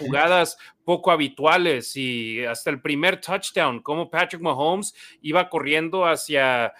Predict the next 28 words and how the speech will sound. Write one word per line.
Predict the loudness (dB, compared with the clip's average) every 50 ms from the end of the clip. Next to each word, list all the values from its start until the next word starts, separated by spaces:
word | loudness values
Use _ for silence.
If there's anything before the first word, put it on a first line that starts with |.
| -20 -20 _ _
fuera | -4 0 2 4 4 4
del | 4 2 0 -2
campo | 0 0 0 0 0 -2 -2 -2
y |
después | 0 -2 -4 -4 -4 -4 -2 -2
lanza | -2 -2 -2 -4 -2 0 2 4 4 4
el | 2 0 0
pase | 0 0 0 0 -6
pala | -4 0 2 2 4 4 4 2 2 0
con | -2 -2 -2 -2 0 -2 -2 -4 -6 -6
McKinnon, | -6 -6 -6 -4 -2 0 0 2 2 0 -2 -4 -8 -12 -14 -18 -20 -16 -8
que | -4 -2 -2
es | -2 -2 0
el | 0 0 2 0 0 -2
corredor | -2 -2 0 0 2 2 0 0 -2
con | -2 -4
más | 0 0 0 -2 -2
touchdowns | -6 -6 -8 -8 -6 -4 -2 -2 -2 -2 -4
en | -8 -8
esta | -8 -8 -8 -10
temporada | -8 -8 -10 -8 -6 -2 0 2 2 4 4 2 0 -2 -6 -14 _ _ _ _ _ _
dos | -4 -4 -4 -4
mil | -6 -6 -6 -6 -4 -4
veintidós | -6 -6 -6 -6 -4 -4 -4 -4 -4
por | -4 -4 -2 0
medio | 0 0 0 0 0
de | 0 0
recepciones. | -2 -4 -6 -8 -10 -8 -4 -2 -2 -2 -2 -4 -6 -8 -14